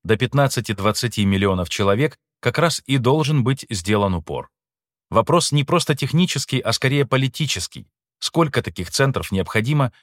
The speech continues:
и сколько мы можем себе позволить? В этом суть перспективного стратегического планирования. Если, конечно, мы не согласны просто плыть по течению реки времени, а хотим управлять своим движением. По моему мнению, таких центров в России может быть не более двадцати.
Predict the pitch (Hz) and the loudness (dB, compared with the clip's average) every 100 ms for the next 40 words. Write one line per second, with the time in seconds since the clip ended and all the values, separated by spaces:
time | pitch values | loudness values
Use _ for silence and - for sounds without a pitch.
0 | - 127 - 175 139 147 139 139 131 123 | -6 -4 0 -2 2 2 4 2 2 0
1 | 120 113 110 92 73 - - _ _ _ | -2 0 -2 -2 -8 -10 -20 _ _ _
2 | _ - 110 135 127 110 151 139 110 - | _ 0 2 2 2 2 -2 -2 -4 -4
3 | 113 - 139 123 107 101 110 113 107 107 | -6 -4 -2 2 2 0 -2 -2 -4 -4
4 | 107 104 98 104 107 98 71 62 - - | -4 -2 0 2 2 0 -4 -12 -16 -20
5 | _ - 143 135 117 120 139 127 107 113 | _ 0 0 2 2 2 2 2 2 4
6 | 107 110 101 120 - 101 123 143 - 107 | 2 0 4 2 2 -2 2 0 0 -2
7 | 123 117 101 104 - 113 101 95 104 - | 0 -2 -4 -4 -2 0 2 2 -2 -2
8 | 104 151 143 123 - 107 117 131 123 113 | 0 2 2 2 0 -2 -2 -2 -2 0
9 | - 107 107 120 - 98 87 80 73 64 | 2 2 2 0 -2 -2 -2 -4 -10 -12
10 | 60 55 - _ _ _ - 107 117 185 | -16 -20 -20 _ _ _ 0 2 4 4
11 | 151 135 160 156 139 - 170 - 131 127 | 4 4 2 2 0 0 -2 0 2 2
12 | 135 127 110 117 - 131 135 120 120 120 | -2 -2 0 2 2 0 2 4 4 2
13 | 120 127 - 123 131 107 113 113 104 98 | -2 -4 -2 2 2 4 2 2 2 0
14 | - 104 - | -2 -6 -8